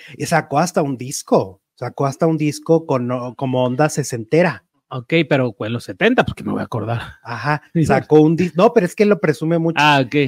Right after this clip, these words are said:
Speaker 1: Y entonces, este, o sea, las cuentas no dan, los proyectos no dan. Obviamente, Fabián Lavalle sí es de la camada de Pepillo Origel. Sí se quiere hacer el chiquillo, se quiere
Speaker 2: En
Speaker 1: hacer
Speaker 2: el
Speaker 1: el,
Speaker 2: cincuenta y dos
Speaker 1: el bebé.
Speaker 2: dice Abdel que nació.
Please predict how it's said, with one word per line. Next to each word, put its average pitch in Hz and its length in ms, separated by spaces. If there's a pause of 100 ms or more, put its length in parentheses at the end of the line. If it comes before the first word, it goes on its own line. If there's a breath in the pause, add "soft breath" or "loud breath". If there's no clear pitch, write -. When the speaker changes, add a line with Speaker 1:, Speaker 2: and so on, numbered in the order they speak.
(120)
Speaker 1:
Y 151 100
entonces, 190 760
este, 165 400
o 214 80
sea, 269 100
las 254 180
cuentas 302 400
no 240 200
dan, 185 360
los 165 260
proyectos 185 680
no 180 260
dan. 147 460
Obviamente, 202 680
Fabián 151 380
Lavalle 143 440 (280 soft breath)
sí 233 340
es 208 160
de 196 80
la 185 180
camada 143 340
de 143 80
Pepillo 131 400
Origel. 110 500 (720)
Sí 180 300
se 185 180
quiere 170 220
hacer 160 240
el 147 120
chiquillo, 139 600
se 143 160
quiere 151 200
Speaker 2:
En 170 80
Speaker 1:
hacer 165 100
Speaker 2:
el 143 60
Speaker 1:
el, 190 80
Speaker 2:
cincuenta 160 360
y 143 60
dos 156 160
Speaker 1:
el 190 80
bebé. 190 100
Speaker 2:
dice 127 140
Abdel 156 340
que 151 140
nació. 120 480